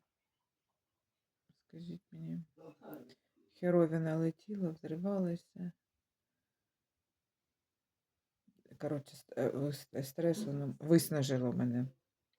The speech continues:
Виснажило. Дуже чесно, мої людочки, мої, мої, мої любіменькі просто люди, яка я вам вдячна, що ви є.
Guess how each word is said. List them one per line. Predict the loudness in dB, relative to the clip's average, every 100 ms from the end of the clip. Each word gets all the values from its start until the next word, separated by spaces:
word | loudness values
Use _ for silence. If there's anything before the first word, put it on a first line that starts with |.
| _ _ _ _ _ _ _ -20 _ _ _ _ _
Виснажило. | -6 -6 -6 -10 -12 -10 -10 -8 -10 -12 _ _ _ _ _ _ _ _ _ _
Дуже | -4 -4
чесно, | -2 -2 -2 -8
мої | -4 2 6 6
людочки, | 6 2 0 -12 -20 _ -6
мої, | 0 4 4 2 -6 _ _ _
мої, | -4 0 2 2 -2 _ _ _
мої | -8 -4 -2 0
любіменькі | 0 0 2 2 2 -2 -6 -10
просто | -8 -8 -8 -12 -10
люди, | -6 -4 -6 -4 -2
яка | -2 -4 -8
я | -6
вам | -2 -2
вдячна, | -4 -8 -10 -10 -10 -12
що | -12 -16
ви | -14 -12
є. | -10 -10